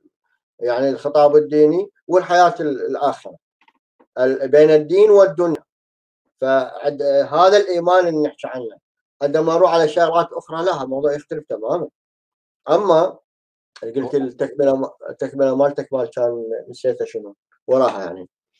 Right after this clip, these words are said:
Speaker 1: حكيت عن
Speaker 2: هو الفكر-، الفكرة أنك كيف تزعم شيء بقلبك وأنت تفعل خلاف ذلك بأفعالك.
Speaker 1: إي، ب-،
Speaker 2: كيف يكون
Speaker 1: بأفعالك
Speaker 2: هذا؟
Speaker 1: على، على عيني وراسي، لكن هذا،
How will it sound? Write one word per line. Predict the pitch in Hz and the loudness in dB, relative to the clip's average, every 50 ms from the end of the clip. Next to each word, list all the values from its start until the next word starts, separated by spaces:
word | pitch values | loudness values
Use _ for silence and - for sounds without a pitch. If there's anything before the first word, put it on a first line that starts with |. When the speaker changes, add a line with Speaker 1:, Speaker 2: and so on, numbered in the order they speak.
| _ _ _ - - - - _ _ _ | _ _ _ -20 -20 -20 -20 _ _ _
Speaker 1:
حكيت | 117 113 - 135 123 110 113 | -18 -8 -4 -4 -2 -2 -2
عن | 117 117 113 110 - - _ _ _ _ _ _ _ 113 | -6 -6 -8 -10 -12 -18 _ _ _ _ _ _ _ -4
Speaker 2:
هو | 117 120 | -2 -2
الفكر-، | 117 113 - 156 151 - - - | -4 -2 -4 -4 -4 -4 -6 -8
الفكرة | 120 - - 175 - - 156 151 | -10 -12 -14 -10 -6 0 0 0
أنك | 147 - 143 147 139 139 - - _ _ _ _ _ _ _ _ | 0 0 -2 -4 -4 -4 -4 -8 _ _ _ _ _ _ _ _
كيف | - - 185 202 - - | -4 0 0 0 0 0
تزعم | - 202 196 165 156 143 151 143 | 0 0 0 2 -2 -4 -4 -4
شيء | - - 180 175 143 131 | -2 -2 0 0 0 0
بقلبك | 131 135 131 - 180 170 147 113 117 123 160 - _ _ _ - | -2 -4 0 0 0 0 2 2 2 2 2 2 _ _ _ -6
وأنت | 117 120 131 139 - 156 | -4 -4 -2 -2 -4 -4
تفعل | 135 - 165 147 - 127 135 139 131 | -2 0 -2 -2 0 0 -2 -2 -2
خلاف | - - 131 147 151 135 127 | -2 -2 2 2 2 2 4
ذلك | 147 147 139 135 - - _ _ _ _ 135 127 135 147 139 - _ _ _ _ - | 4 4 4 2 -2 -8 _ _ _ _ 2 2 2 2 0 -8 _ _ _ _ -16
بأفعالك. | 101 107 110 113 110 - - 151 151 107 - - - _ _ _ _ _ _ _ _ _ _ _ _ _ _ _ _ _ _ _ _ _ _ _ _ - | -10 -6 -4 -4 -2 0 0 0 0 0 -2 -6 -14 _ _ _ _ _ _ _ _ _ _ _ _ _ _ _ _ _ _ _ _ _ _ _ _ 4
Speaker 1:
إي، | 185 214 220 202 185 | 6 6 6 6 4
ب-، | 170 185 | 4 4
Speaker 2:
كيف | 190 185 | 4 6
يكون | |
Speaker 1:
بأفعالك | 190 190 185 185 196 185 180 - | 4 2 2 0 0 0 0 0
Speaker 2:
هذا؟ | 190 196 | -2 -2
Speaker 1:
على، | 220 - - - - 175 | -4 -4 -4 -4 -2 0
على | 180 175 | 0 0
عيني | 170 185 196 208 202 | 2 2 2 4 6
وراسي، | 185 185 190 196 196 - 170 | 6 6 6 4 2 0 -2
لكن | 165 175 175 - 185 170 | -2 -2 -2 -2 -2 -2
هذا، | 165 170 190 233 247 226 170 147 147 - | 0 0 2 2 2 2 2 2 2 0